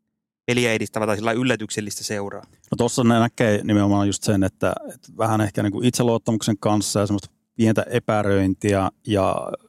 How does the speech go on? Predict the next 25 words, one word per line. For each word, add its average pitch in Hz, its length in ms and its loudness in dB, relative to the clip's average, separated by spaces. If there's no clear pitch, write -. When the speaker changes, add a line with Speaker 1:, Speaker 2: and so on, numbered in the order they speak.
Speaker 2:
niinku 104 300 -6
N 110 60 2
H 98 60 0
L 98 80 -2
Temmon 104 420 4
kanssa, 95 400 0
että 92 100 -4
kun 101 240 -2
kiekon 104 360 2
kanssa 95 380 -2
pitäisi 98 240 -2
ratkaisut 98 440 -4
tehdä 95 200 -2
tosi 101 240 0
paljon 90 220 0
nopeammin, 95 520 2
niin - 580 -10
vähän 113 160 2
semmoista 117 220 0
epäröintiä, 95 640 0
niin 95 120 -4
tilanteet 98 440 0
menee 101 240 2
vähän 92 180 0
ohi. 92 280 0